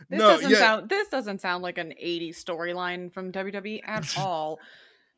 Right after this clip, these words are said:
Speaker 2: I don't even think this was, like, an eighties storyline. This was just
Speaker 1: Stupid?
Speaker 2: g-, yeah, like, this turned W W, this turned Raw into, like, a, a, like, a, like, a, like, a T V, like, a T V show.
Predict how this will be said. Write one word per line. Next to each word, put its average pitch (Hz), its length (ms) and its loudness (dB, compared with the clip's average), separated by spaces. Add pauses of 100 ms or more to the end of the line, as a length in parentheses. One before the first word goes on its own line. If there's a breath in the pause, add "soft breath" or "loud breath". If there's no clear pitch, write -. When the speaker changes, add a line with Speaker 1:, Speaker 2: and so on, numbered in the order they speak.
Speaker 2:
I 208 160 2
don't 311 160 0
even 180 240 -4
think 170 260 -6
this 165 200 -6
was, 151 180 -8
like, 151 160 -4
an 147 120 -10
eighties 185 480 -6
storyline. 135 380 -4
This 185 220 -4
was 185 160 -10
just 156 420 -6 (600 soft breath)
Speaker 1:
Stupid? 185 400 -8 (400)
Speaker 2:
g-, 185 120 -2
yeah, 185 280 6
like, 160 300 0
this 196 200 -4
turned 202 400 -4
W 185 280 -2
W, 180 340 -2
this 247 180 -6
turned 226 300 -4
Raw 202 160 2
into, 196 220 -6
like, 160 180 -2
a, 143 220 -8
a, 143 80 -4
like, 143 180 -4
a, 131 200 -8 (280 soft breath)
like, 156 200 0
a, 139 340 0 (100)
like, 143 160 -2
a 139 60 -6
T 196 240 -6
V, 220 280 -8
like, 175 200 2
a 180 40 0
T 226 220 -6
V 220 180 -8
show. 196 480 -2